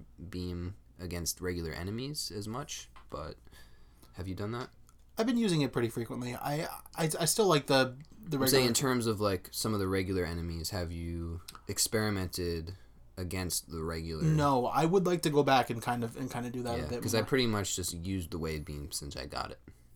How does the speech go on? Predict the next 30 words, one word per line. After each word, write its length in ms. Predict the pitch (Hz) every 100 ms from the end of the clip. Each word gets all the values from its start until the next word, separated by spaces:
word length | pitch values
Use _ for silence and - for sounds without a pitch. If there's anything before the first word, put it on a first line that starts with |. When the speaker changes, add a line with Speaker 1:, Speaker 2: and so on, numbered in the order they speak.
| - - - -
Speaker 2:
I 140 | 147
would 160 | 170 180
like 140 | 165
to 80 | 151
kind 160 | 139 139
of 80 | 131
backtrack 420 | 123 - 135 131
a 60 |
bit, 260 | 123 123 117 -
and 100 | 165
even, 240 | 202 220 190
even, 200 | 185 220
like, 140 | 180
some 160 | 180 156
of 60 |
the 80 | 139
earlier 320 | 135 139 135
stuff 280 | 123 139 117
in, 80 | 131
like, 160 | 120
Phendrana 420 | - 120 120 117 117
Drifts, 300 | 123 131 151
like 140 | 127
the, 140 | 131
like, 320 | 139 139 135 151
like 140 | 139
the 180 | 143 143
mini 280 | 156 151 156
little 180 | 135 135
Sheogoths, 560 | - 143 147 180 -